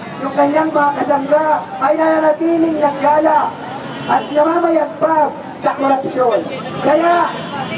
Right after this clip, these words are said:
kulang ang marcha, kulang ang opposite session, hindi tayo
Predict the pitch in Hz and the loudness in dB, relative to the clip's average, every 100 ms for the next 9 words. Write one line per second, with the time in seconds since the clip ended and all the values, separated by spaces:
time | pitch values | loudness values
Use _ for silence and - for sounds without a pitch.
0 | - - - 311 330 339 330 311 294 330 | -8 -6 0 2 4 2 2 0 2 0
1 | 339 - 349 359 339 - - - - - | 0 2 2 2 0 -4 -8 -12 -10 -10
2 | - 302 349 339 330 330 311 294 294 285 | -2 2 4 2 0 0 0 2 0 0
3 | 320 302 - 349 339 339 330 330 294 - | -2 -2 2 2 2 0 2 2 0 -4
4 | - - 285 320 311 339 320 311 | -10 -2 0 4 4 4 2 2